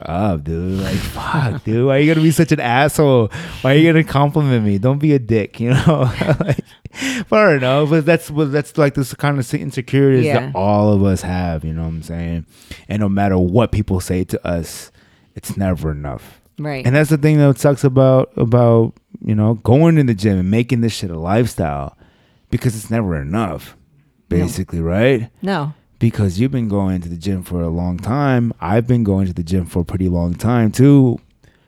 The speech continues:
Speaker 1: You're never gonna stop. I'm never gonna stop. We're always gonna have these goals,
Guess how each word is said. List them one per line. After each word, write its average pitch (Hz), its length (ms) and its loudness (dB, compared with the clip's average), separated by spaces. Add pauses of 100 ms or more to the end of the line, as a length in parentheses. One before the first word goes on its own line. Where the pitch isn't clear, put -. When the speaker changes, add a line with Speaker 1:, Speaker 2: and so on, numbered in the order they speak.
(140)
Speaker 1:
You're 139 180 2
never 110 220 2
gonna 87 180 -4
stop. 92 440 -6 (480)
I'm 123 220 2
never 98 220 0
gonna 90 220 -4
stop. 98 500 -2 (360)
We're 107 160 0
always 127 320 6
gonna 110 180 -2
have 98 320 -4
these 95 200 -4
goals, 98 680 0